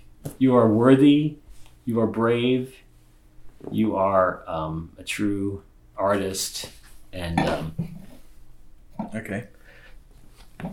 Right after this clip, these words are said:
Speaker 1: you think anyone's gonna listen to this? I think this has gotten better. I don't think it's, I think it's kind of growing
Speaker 2: I think it's
Speaker 1: and
Speaker 2: gotten
Speaker 1: mor-,
Speaker 2: better.
Speaker 1: mor-, morphing. Got away from, uh,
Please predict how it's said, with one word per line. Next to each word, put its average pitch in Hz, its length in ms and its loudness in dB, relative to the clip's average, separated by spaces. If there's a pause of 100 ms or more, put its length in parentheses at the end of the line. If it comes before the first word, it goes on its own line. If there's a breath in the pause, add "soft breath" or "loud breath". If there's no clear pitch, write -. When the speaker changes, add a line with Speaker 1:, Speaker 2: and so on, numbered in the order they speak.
(240)
Speaker 1:
you 107 100 -2
think 147 140 6
anyone's 131 260 4
gonna 127 140 0
listen 131 200 -2
to 131 40 -2
this? 127 160 -6
I 135 60 -2
think 269 200 6
this 170 180 2
has 139 140 -2
gotten 110 340 4
better. 92 320 -2
I - 40 -2
don't 135 160 2
think 139 140 0
it's, - 260 -4
I - 40 -10
think 139 160 0
it's 131 100 0
kind 123 180 0
of 101 80 -6
growing 98 760 -2 (260)
Speaker 2:
I - 60 0
think 240 160 0
it's 107 100 4
Speaker 1:
and 107 80 8
Speaker 2:
gotten 120 200 4
Speaker 1:
mor-, 71 120 -2
Speaker 2:
better. 104 200 -4
Speaker 1:
mor-, 127 420 2 (540)
morphing. 82 520 -8
Got 113 120 4
away 113 180 2
from, 104 320 -2
uh, 90 220 -10